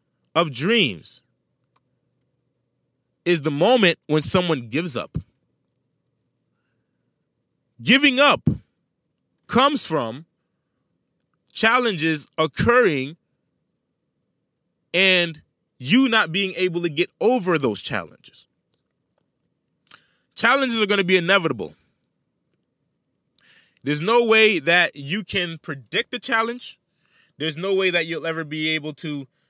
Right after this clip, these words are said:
know what the challenge is when it comes along. But one thing's for sure, challenges are inevitable. What you wanna do is you just wanna make sure that you are positioning yourself with the best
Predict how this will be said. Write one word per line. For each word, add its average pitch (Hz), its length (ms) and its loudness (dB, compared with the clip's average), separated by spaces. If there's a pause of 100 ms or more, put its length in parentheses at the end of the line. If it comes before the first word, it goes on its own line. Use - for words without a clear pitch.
(120)
know 160 140 -4
what 180 100 -2
the 147 80 -16
challenge 139 480 -6
is 254 480 -4 (160)
when 170 160 -2
it 220 140 -2
comes 226 240 -4
along. 170 400 -4 (840)
But 254 220 2 (320)
one 254 180 -2
thing's 240 240 -4
for 196 140 -4
sure, 147 180 -2
challenges 214 500 -2
are 180 120 0
inevitable. 135 440 -4 (340)
What 185 200 2
you 233 180 0
wanna 254 240 0
do 151 340 -2
is 147 160 -4
you 220 80 -4
just 269 180 -6
wanna 214 220 -2
make 190 180 -2
sure 180 200 -4
that 160 140 0
you 220 160 -4
are 214 80 0
positioning 175 600 -4
yourself 143 640 -6 (2000)
with 151 180 -2
the 156 100 -2
best 165 800 -6